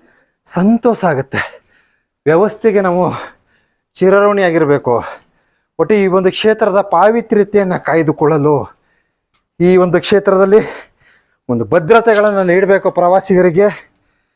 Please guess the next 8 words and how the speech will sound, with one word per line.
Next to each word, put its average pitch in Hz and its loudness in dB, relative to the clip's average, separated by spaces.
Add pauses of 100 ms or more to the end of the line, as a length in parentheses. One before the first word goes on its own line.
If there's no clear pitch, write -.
(200)
So - -4 (140)
ಕೆಳಗಡೆ 185 2 (100)
ಸ್ಥಳೀಯರು 190 2 (880)
ಅಡ್ಡದಿಡ್ಡಿ 180 0
ವಿಚಿತ್ರವಾಗಿ 175 -2
ಮಲಗಿರ್ತಾರೆ, 151 0 (920)
ಸ್ವಲ್ಪ 139 -6 (100)
ನೆಸೆಯಲ್ಲಿರ್ತಾರೆ. 151 0